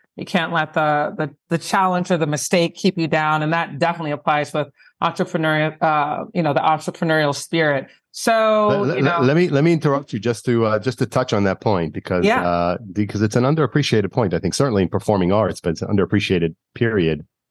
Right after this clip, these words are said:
Speaker 2: A lot of the time you make a mistake and you know it because you've practiced a piece or you've practiced a speech or you've practiced a pitch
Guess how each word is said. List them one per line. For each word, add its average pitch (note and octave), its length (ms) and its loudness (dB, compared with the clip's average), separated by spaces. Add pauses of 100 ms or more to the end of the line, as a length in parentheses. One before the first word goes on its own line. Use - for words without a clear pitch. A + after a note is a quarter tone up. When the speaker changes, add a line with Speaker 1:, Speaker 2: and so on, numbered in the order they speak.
(420)
Speaker 2:
A A2 80 2
lot D#3+ 220 2
of D3 40 0
the A#2+ 80 2
time G#2+ 480 0 (460)
you A2 140 2
make C#3+ 220 2
a A#2+ 40 2
mistake G2 680 -2 (180)
and G2 160 0
you A2+ 200 6
know C3 240 2
it E2+ 160 -4 (100)
because F#2 320 -2
you've F2+ 140 0
practiced - 420 -4 (140)
a G2+ 80 -6
piece F#2 360 -4
or F2 100 -2
you've F2 160 -6
practiced F#2+ 380 -4
a E2 40 -10
speech - 440 -4
or E2 80 -4
you've D#2+ 160 -8
practiced G2 360 -4
a E2+ 60 -6
pitch - 460 -4